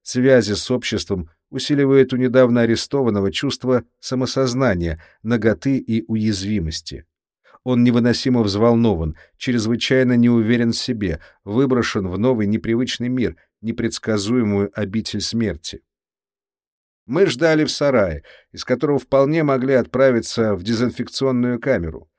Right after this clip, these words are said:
Появились эсэсовцы, расстелили одеяло и приказали бросать туда все имущество, часы и драгоценности. Среди нас еще оставались наивные пленники, которые, к удовольствию опытных надзирателей из числа тех же заключенных, спрашивали,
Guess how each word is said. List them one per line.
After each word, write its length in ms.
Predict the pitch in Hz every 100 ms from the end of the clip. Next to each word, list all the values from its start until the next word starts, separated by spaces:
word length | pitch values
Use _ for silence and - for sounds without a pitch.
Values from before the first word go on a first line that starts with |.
| _ _ _ _
Появились 400 | 151 170 170 147
эсэсовцы, 800 | 131 165 160 131 - - 117 104 _ _ _ _
расстелили 600 | 110 120 - 147 156 127
одеяло 480 | 113 98 131 147 117
и 80 |
приказали 500 | 104 110 127 131 135
бросать 460 | 107 117 117 135 131
туда 240 | 123 117
все 260 | 107 - 123
имущество, 640 | 120 131 - 82 - 82 _ _
часы 560 | - 123 - 127 143 139
и 140 | -
драгоценности. 840 | 87 101 110 110 117 92 73 - - _ _ _ _ _ _ -
Среди 300 | 117 113 123
нас 260 | 139 127
еще 280 | 110 - 117
оставались 640 | 113 - 123 131 113 92
наивные 420 | 104 110 98 101 92
пленники, 540 | 120 131 113 90 92
которые, 460 | 117 113 127 120 117 _ _
к 60 |
удовольствию 640 | 135 143 135 127 - 117 117
опытных 500 | 123 113 107 110 107
надзирателей 800 | 117 104 131 151 - 101 95 95
из 60 |
числа 360 | - 107 110 101
тех 280 | - 120 92
же 120 | 90
заключенных, 760 | 80 87 92 - 143 110 - _ _
спрашивали, 720 | - - 165 113 - 80 76